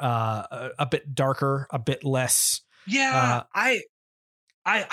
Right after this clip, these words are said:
Speaker 2: <sighs> honestly, there, there are some characters where I wish that some writers would leave well enough alone, and they have certainly leaned into being her father's daughter. Whereas, you know, Grant Morrison had a specific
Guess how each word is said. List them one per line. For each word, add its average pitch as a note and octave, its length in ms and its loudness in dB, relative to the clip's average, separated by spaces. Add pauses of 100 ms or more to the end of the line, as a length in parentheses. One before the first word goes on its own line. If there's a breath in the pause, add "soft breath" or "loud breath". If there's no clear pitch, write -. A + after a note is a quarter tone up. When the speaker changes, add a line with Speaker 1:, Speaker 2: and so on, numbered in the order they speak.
(280 loud breath)
Speaker 2:
<sighs> - 40 -14
honestly, B3+ 460 2
there, F3+ 220 2
there F#3 260 2
are F3 100 2
some F#3 260 -2
characters D#3 440 0
where C#3 380 0
I C#3 140 2
wish D#3+ 440 0
that B2+ 460 0
some C#3 380 0
writers C3 300 0
would A2 100 -4
leave A#2 240 2
well A#2 180 2
enough A2+ 220 0
alone, G#2+ 520 0 (500)
and C3 500 0 (100)
they D#3 140 2
have D3+ 240 0
certainly C3+ 440 0 (320)
leaned F3+ 460 2
into C3 1040 0 (240)
being C3+ 380 2
her A#2 500 0
father's A#2 440 0
daughter. A2+ 520 0 (320 loud breath)
Whereas, D3+ 720 0
you D3+ 100 -2
know, C#3 100 2
Grant A#3+ 280 2
Morrison G3+ 340 2
had C3 180 0
a - 40 -4
specific - 1120 -2